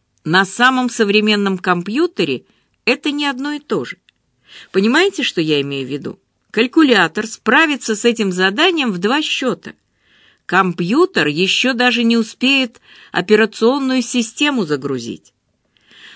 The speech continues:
С другой стороны, ведь мы с вами хорошо знаем, что одна и та же мысль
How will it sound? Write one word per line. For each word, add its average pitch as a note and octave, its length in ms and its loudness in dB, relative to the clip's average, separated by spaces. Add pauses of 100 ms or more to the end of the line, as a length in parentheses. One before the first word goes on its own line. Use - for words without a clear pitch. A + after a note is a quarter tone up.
С F3 100 -6
другой D4 400 4
стороны, B2+ 540 -6 (640)
ведь E3+ 240 -2
мы B3+ 160 -2
с D4+ 100 -6
вами B3 260 2
хорошо G#3+ 460 0
знаем, G3 560 2
что - 280 -4
одна G3+ 460 0
и B3 80 0
та A3+ 240 0
же G3 180 0
мысль G#3 540 -2